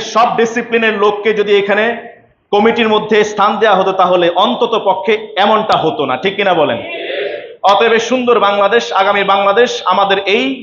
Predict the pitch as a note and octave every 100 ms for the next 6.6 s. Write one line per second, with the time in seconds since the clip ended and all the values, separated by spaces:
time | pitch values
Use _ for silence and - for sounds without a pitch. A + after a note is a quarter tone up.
0 | - _ _ _ - A3 A3+ A#3+ G#3 -
1 | A3 - G#3+ F3 G3 G#3+ A3+ - G#3 G3+
2 | A3 - - F3+ G3 - A#3 G3+ G3+ G3+
3 | G#3 G3+ G#3 G3 G3 G#3 G3 G3+ G3+ C#4
4 | - B3 A#3 A#3 B3 D4 - - - -
5 | F#3+ - G3 B3 B3+ A#3+ G3 G3 F#3+ F#3+
6 | F#3 - G#3+ A#3 A#3